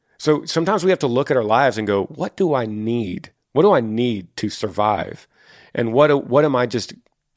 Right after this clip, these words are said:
what kind of money am I just spending on meaningless things?" And if I cut out that meaningless spending and I freed up this amount of money, money equals time, and time equals quality time, uh, with your family. So there's that. There's that.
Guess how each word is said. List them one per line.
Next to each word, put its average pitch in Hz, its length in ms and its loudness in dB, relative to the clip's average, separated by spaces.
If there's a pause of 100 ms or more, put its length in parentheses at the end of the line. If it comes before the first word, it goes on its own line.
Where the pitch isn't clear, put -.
(120)
what 131 200 0
kind 135 140 -2
of 123 80 -2
money 117 260 0
am 104 100 -4
I 104 120 -2
just 101 260 -6
spending 113 420 -4
on 95 300 -6
meaningless 98 520 -8
things?" - 500 -8 (880)
And 127 120 0
if 120 120 -2
I 110 80 0
cut 123 280 -2
out 123 240 -2
that - 300 -4
meaningless 110 420 -4
spending 101 540 -4 (420)
and 107 140 -4
I 92 60 -6
freed 127 340 -4
up - 140 -6
this 135 300 -4
amount 110 220 0
of 95 60 -6
money, 95 320 -8 (340)
money 127 340 2
equals 107 300 -6
time, 123 440 2
and 98 120 -4
time 127 380 -4
equals 104 400 -6
quality 123 460 0
time, 101 420 -6 (720)
uh, 113 120 2
with 117 160 -2
your 123 80 -4
family. 170 380 -4
So 127 240 0
there's 113 260 -2
that. - 460 -4
There's 113 220 -2
that. 127 260 -2